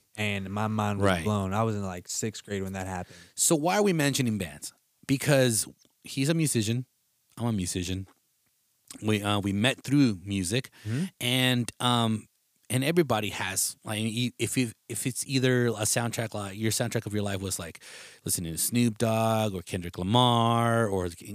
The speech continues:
Speaker 2: getting Thug like that, bec-, which I did too. You know, I,
Speaker 1: Yeah.
Speaker 2: I, I, I like
Speaker 1: Those,
Speaker 2: some
Speaker 1: I
Speaker 2: of those
Speaker 1: have,
Speaker 2: albums,
Speaker 1: I have
Speaker 2: you know?
Speaker 1: albums from both of those artists
Speaker 2: Yeah.
Speaker 1: that are soundtracks for certain times.
Speaker 2: Oh,
Speaker 1: For
Speaker 2: yeah.
Speaker 1: sure.
Speaker 2: Oh, yeah, hundred percent, hundred percent. Eminem, you know, like, he got
Speaker 1: Yeah.
Speaker 2: down and he was just
Speaker 1: Yeah.
Speaker 2: fire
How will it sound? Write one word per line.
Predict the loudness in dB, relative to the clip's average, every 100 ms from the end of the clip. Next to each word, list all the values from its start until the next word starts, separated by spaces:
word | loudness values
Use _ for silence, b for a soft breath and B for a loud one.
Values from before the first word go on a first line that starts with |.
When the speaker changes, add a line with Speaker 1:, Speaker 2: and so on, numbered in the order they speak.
| -6
Speaker 2:
getting | -4 -4
Thug | -4 2 2 2
like | 0 -2 -2
that, | -4 -4
bec-, | -8
which | -10 -6 -6
I | -4 -4
did | -2 -2 -2
too. | -4
You | -2 -2
know, |
I, | -2
Speaker 1:
Yeah. | -2 -4 -4
Speaker 2:
I, | -6
I, | -4
I | -4
like | -4 -4
Speaker 1:
Those, | -4 -4 -2 0
Speaker 2:
some | 2
Speaker 1:
I | 4
Speaker 2:
of |
those | 6 6
Speaker 1:
have, | 4
Speaker 2:
albums, | 2 4
Speaker 1:
I |
have | 6
Speaker 2:
you | 6
know? | 6
Speaker 1:
albums | 6 6 4
from | 4 2
both | 2 4 4 4
of |
those | 2 4 4
artists | 6 6 4
Speaker 2:
Yeah. | 2
Speaker 1:
that | 0
are |
soundtracks | 0 -2 -2 0 -2 -2 -8 -4
for | 0 0
certain | 2 0 0
times. | -2 0 0 0 -2 -4 -6 b b b 2
Speaker 2:
Oh, | 6
Speaker 1:
For |
Speaker 2:
yeah. | 6 6
Speaker 1:
sure. | 2 4 4 4 0
Speaker 2:
Oh, | 2
yeah, | 4 6
hundred | 4 4
percent, | 2 0 0
hundred | 0 2
percent. | 0 -4 -2
Eminem, | 0 2 0 0 -2 -4 _ -10
you | -4
know, | 0 0
like, | 0 -2
he | 0
got | 2 2
Speaker 1:
Yeah. | 0
Speaker 2:
down | 0 -2
and | -2
he | -2
was | 0 0
just | -2 -2
Speaker 1:
Yeah. | 0
Speaker 2:
fire | 2 2 -2 -4